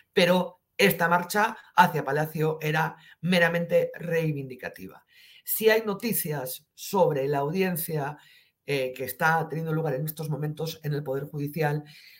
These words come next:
sobre el pedido de prisión por treinta y seis meses para Jennifer Paredes, se lo haremos saber como corresponde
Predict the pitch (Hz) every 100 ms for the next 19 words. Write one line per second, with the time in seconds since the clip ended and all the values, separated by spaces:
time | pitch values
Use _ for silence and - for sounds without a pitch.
0 | _ _ _ - 170 160 156 147 165 165
1 | 151 170 160 151 147 143 143 151 147 143
2 | 143 147 139 - - 131 131 135 139 127
3 | 147 139 175 214 220 - _ _ _ _
4 | _ _ - - 123 107 131 117 147 190
5 | 226 - - _ 160 143 147 185 156 156
6 | 160 160 165